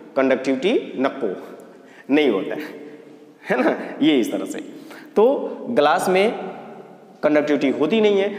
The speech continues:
तो ये हुआ आपका insulator, है ना। इसकी resistivity बहुत ज़्यादा होती है, है ना। ये देखो इतना, टेन के power ten से लेकर फ़ोर्टीन तक, अब उसके बाद आता है dry paper।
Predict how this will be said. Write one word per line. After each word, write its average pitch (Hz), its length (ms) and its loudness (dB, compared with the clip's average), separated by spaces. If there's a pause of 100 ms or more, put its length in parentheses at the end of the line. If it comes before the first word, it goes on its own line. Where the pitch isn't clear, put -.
तो - 140 -2
ये 135 80 6
हुआ 135 220 4
आपका 180 500 2
insulator, 131 580 2 (340)
है 156 120 0
ना। - 440 -2
इसकी 143 240 2
resistivity 180 760 0
बहुत 147 280 2
ज़्यादा 95 220 -2
होती 90 220 -10
है, 92 160 -12 (360)
है 190 120 -2
ना। 196 100 4
ये 131 260 4
देखो 113 240 0
इतना, 117 220 -2
टेन 165 200 2
के 175 100 2
power 165 380 2
ten 165 240 2
से 151 120 0
लेकर 151 240 4
फ़ोर्टीन 120 460 -2
तक, 90 160 -10 (720)
अब 156 120 2
उसके 165 200 0
बाद 170 140 4
आता 175 220 -2
है 180 120 6
dry 143 280 4
paper। 160 340 0